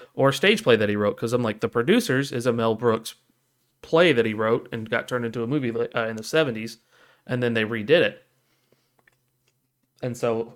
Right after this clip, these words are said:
I sh-, tell him about Blazing Saddles. So, oh, last week I show up at the place again, and he tells me, "Hey, man,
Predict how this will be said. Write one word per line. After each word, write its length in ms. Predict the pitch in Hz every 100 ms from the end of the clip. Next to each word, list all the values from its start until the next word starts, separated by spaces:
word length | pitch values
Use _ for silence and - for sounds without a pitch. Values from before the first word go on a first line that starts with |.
| -
I 140 | 127
sh-, 200 | 127 -
tell 160 | - 139
him 60 | 147
about 260 | 135 120
Blazing 300 | 123 107 120
Saddles. 360 | 120 101 110 127
So, 260 | 120 120 - _ _ - _ _ _ _ _ _ -
oh, 420 | 175 180 143 - -
last 380 | 156 180 -
week 360 | 143 139 147 - -
I 120 | 131
show 200 | - 151
up 100 | 143
at 60 | 147
the 60 |
place 240 | 143 143 143
again, 300 | 120 110 117
and 120 | 113
he 80 | 117
tells 300 | 117 110 110
me, 160 | 117
"Hey, 180 | 123 165
man, 340 | 147 139 151